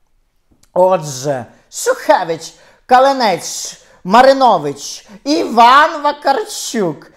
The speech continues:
з таким самим синочком Вакарчуком Святославом, який закликав в чотирнадцятому році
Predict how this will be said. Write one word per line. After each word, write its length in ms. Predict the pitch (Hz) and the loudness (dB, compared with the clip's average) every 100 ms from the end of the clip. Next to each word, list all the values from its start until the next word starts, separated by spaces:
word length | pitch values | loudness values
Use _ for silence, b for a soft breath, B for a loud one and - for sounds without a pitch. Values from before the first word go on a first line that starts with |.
| b | b
з 180 | - - | -16 -4
таким 320 | 233 254 247 | -2 0 -2
самим 600 | 233 - 254 240 240 233 226 | -2 0 0 0 -2 -6 -6
синочком 720 | 247 233 226 220 - - 214 | -4 -2 -2 -2 -6 -6 -6
Вакарчуком 920 | 196 202 220 185 - 240 233 240 202 180 - - | 0 0 0 -2 -10 -10 -4 0 0 -2 -14 -10
Святославом, 1160 | 208 208 214 - - 208 202 165 131 127 110 131 B B 220 | -4 -2 -2 -6 -10 -2 0 0 -2 -8 -16 -18 B B -6
який 340 | 359 - 240 196 | -4 -2 -4 -4
закликав 1000 | 123 175 - 160 160 - 208 196 160 143 | -6 -10 -6 -6 -6 -2 0 2 0 -2
в 100 | - | -10
чотирнадцятому 1040 | 185 190 175 196 220 233 440 523 440 453 440 | -6 -6 -4 -4 -6 -6 -8 -4 -2 -2 -2
році 640 | 165 143 - - 156 127 | -4 -4 -10 -14 -12 -12